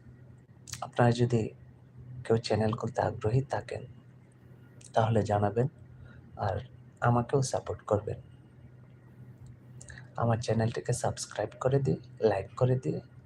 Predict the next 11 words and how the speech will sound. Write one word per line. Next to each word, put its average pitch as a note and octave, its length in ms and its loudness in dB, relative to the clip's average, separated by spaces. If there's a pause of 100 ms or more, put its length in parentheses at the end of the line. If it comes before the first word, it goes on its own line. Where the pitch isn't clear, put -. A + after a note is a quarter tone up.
আমাকে G#2 300 -6
সাপোর্ট - 460 -6
করবেন, C3+ 280 -2 (400)
আমাকে G#2 320 -2
আপনাদের G2 420 -4
পাশে - 280 -6
রাখবেন, B2+ 380 0 (440)
ভাই G#2 260 4
বন্ধু G2 340 -4
মনে G#2+ 240 0
করে। B2 260 -4